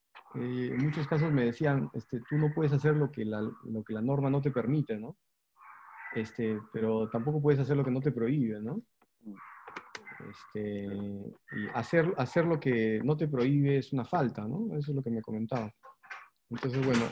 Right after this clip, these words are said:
obviamente hay, hay varios errores ahí de concepto que pasan, pues, por una revolución completa en lo que hemos venido haciendo, ¿no? A ver, voy a ver si es que hay algunas, este, Piero, ¿tienes alguna pregunta más?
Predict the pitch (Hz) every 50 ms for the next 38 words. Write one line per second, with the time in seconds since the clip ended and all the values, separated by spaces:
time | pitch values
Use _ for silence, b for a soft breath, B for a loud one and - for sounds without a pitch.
0 | - - 147 143 147 139 139 139 139 131 131 135 139 120 123 123 123 120 - -
1 | - 120 120 120 123 123 127 123 - - - - - 120 117 120 131 131 123 120
2 | - - 120 117 117 123 120 120 117 110 - 131 120 - - - 233 - b b
3 | b b b b b _ _ _ _ - 110 - - 120 110 - 123 117 - 120
4 | 113 - - 117 117 117 123 127 123 120 113 104 104 104 104 104 - - 123 117
5 | 117 120 113 - 110 107 107 120 120 117 - 110 107 101 101 101 101 98 - 110
6 | 104 110 110 107 107 107 104 104 104 104 107 - - 135 123 117 107 101 104 107
7 | 185 220 - _ _ _ _ _ _ _ _ _ b b b _ _ _ - -
8 | 120 123 143 165 175 170 170 156 - - - - - - 127 - - 143 143 139
9 | 139 147 147 143 139 147 - - - - - 139 - - 208 196 156 131 120 -
10 | 170 175 165 143 156 139 147 156 151 147 143 139 139 147 143 143 139 143 139 123
11 | 117